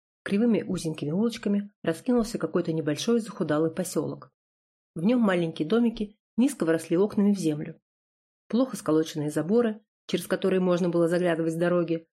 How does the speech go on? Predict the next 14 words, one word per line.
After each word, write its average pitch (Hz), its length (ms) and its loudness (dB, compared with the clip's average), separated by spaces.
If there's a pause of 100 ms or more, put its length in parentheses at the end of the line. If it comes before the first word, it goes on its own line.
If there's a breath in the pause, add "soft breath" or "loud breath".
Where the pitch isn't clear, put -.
шатались, 214 480 -2
как - 180 -14
пьяные, 208 560 2 (500)
или 185 200 0
усталые. 147 640 -6 (480)
Деревянные 175 500 2
крыши 240 460 -2 (260)
многих 220 320 2
лачужек, 226 480 -2 (380)
точно 247 300 0
отягощённые 196 640 2
какой-то 202 380 0
непосильной 190 500 0
ношей, 214 460 0